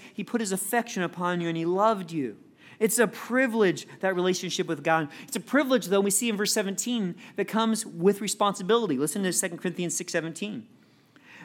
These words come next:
"Therefore, go out from their midst and be separate from them, says the Lord, and touch no unclean thing. Then I will welcome you." This is,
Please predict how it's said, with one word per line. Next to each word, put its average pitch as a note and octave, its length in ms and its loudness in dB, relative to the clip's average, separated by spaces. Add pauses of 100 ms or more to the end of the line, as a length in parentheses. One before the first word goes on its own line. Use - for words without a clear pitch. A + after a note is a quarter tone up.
"Therefore, A#3 800 4 (140)
go A#3 160 10
out D#4 260 10
from C#4 160 6
their A3+ 140 4
midst - 520 -2 (200)
and A#3 100 4
be D4+ 100 10
separate D#4+ 480 4
from G#3 220 2
them, F#3+ 180 4
says F3+ 300 2
the E3+ 100 2
Lord, D#3+ 240 4
and F#3 100 2
touch C#4 300 4
no D4 340 8
unclean A3+ 460 2
thing. F#3 400 0 (220)
Then B3+ 240 6
I C4+ 100 6
will C4 240 4
welcome B3 520 4
you." A2+ 260 -2 (640)
This F3 260 -2
is, F#3 400 4